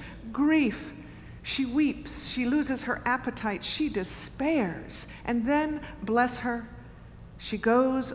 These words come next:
alone to the house of the Lord and lays it all out before God. And the priest, Eli, fails her.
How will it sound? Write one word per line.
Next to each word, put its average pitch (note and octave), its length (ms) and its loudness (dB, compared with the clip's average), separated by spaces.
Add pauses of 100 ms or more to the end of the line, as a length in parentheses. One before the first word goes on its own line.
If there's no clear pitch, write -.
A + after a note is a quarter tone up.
alone A3+ 680 4
to - 80 -2
the F3+ 120 -2
house A#3+ 400 2
of A#3+ 100 2
the G#3 80 2
Lord G3 400 4 (180)
and A3+ 300 6
lays B3+ 320 8
it G#3+ 120 6
all G#3+ 380 8
out F3 360 4 (460)
before E3+ 360 0
God. D#3+ 420 2 (1400)
And A3 160 4
the G#3+ 80 6
priest, C#4+ 560 0 (760)
Eli, A#3+ 500 4 (1160)
fails G#3 840 2
her. - 260 -12